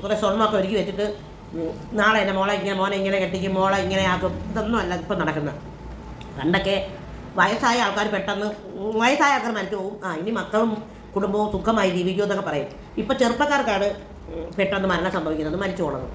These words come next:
അപ്പോൾ അതുകൊണ്ട് ആരും നെഗളിക്കണ്ട. ആരും ഞാൻ ഇങ്ങനെയൊക്കെ ജീവിക്കുമെന്ന് പറഞ്ഞ് സ്വപ്നം കാണണ്ട. ഈ ഒരു ദിവസമേ നമുക്കുള്ളൂ എന്ന് കരുതി നമ്മൾ ജീവിക്കണം. പിന്നെ പൈസയൊക്കെ ഉള്ളവർ സേവ് ചെയ്ത് വെച്ചോട്ടെ, അത് അവരുടെ കാര്യം. അപ്പോൾ നമ്മളെ ചീത്ത പറയുന്ന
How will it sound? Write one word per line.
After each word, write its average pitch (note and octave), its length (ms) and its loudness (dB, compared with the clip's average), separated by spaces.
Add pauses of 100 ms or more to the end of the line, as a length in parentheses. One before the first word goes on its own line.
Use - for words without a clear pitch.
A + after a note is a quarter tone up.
(680)
അപ്പോൾ F3+ 180 2
അതുകൊണ്ട് G#3 300 4 (500)
ആരും B3 480 4
നെഗളിക്കണ്ട. F3 480 -2 (680)
ആരും B3+ 360 4 (140)
ഞാൻ A3 260 2
ഇങ്ങനെയൊക്കെ C4 320 0
ജീവിക്കുമെന്ന് G#3+ 380 0
പറഞ്ഞ് G3+ 340 -4
സ്വപ്നം F#3+ 280 0
കാണണ്ട. - 180 4 (120)
ഈ E4 120 6
ഒരു C4 80 4
ദിവസമേ G#3+ 360 2
നമുക്കുള്ളൂ G3+ 440 -2
എന്ന് F#3+ 140 0
കരുതി F3 160 2
നമ്മൾ E3+ 200 2
ജീവിക്കണം. D3 420 0 (680)
പിന്നെ A3+ 200 2
പൈസയൊക്കെ C4+ 420 4
ഉള്ളവർ D#4 300 4
സേവ് E4 160 2
ചെയ്ത് D#4+ 160 4
വെച്ചോട്ടെ, F#3 300 0 (420)
അത് C#4 140 -2
അവരുടെ B3 300 4
കാര്യം. C#3+ 380 -4 (1120)
അപ്പോൾ C4+ 340 4 (240)
നമ്മളെ D4+ 280 4
ചീത്ത C4 200 2
പറയുന്ന G#3+ 380 4